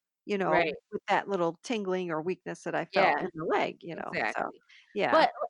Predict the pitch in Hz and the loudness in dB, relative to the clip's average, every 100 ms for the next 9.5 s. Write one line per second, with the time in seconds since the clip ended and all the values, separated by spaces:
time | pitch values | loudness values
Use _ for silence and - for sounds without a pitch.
0 | - 269 269 269 277 262 240 240 - 247 | -4 0 2 2 0 0 -4 -10 -4 -2
1 | 226 208 190 185 180 180 190 170 165 - | 0 -2 -6 -2 -2 -2 -4 -4 -6 -2
2 | 175 170 165 113 160 160 - 175 175 160 | 0 0 0 0 0 -2 -4 -4 -4 -6
3 | 151 143 139 156 147 139 147 156 147 117 | -4 -4 -4 -6 -4 -4 -4 -8 -6 -6
4 | 170 - 170 151 143 160 151 156 - 170 | -10 -8 -4 -2 -4 -4 -4 -4 -6 -6
5 | 165 156 156 160 - 262 - 202 175 175 | -4 -6 -6 -4 0 0 2 2 2 2
6 | 214 214 - - - _ _ - 302 - | 2 2 -2 -20 -20 _ _ 2 2 2
7 | - 277 254 226 208 202 180 175 165 156 | -2 -2 4 2 4 0 0 0 -2 -2
8 | - - 196 196 180 - 175 165 156 117 | -8 -4 -2 0 -2 -4 -4 0 4 2
9 | - 127 143 78 67 | 0 -8 -10 -10 -16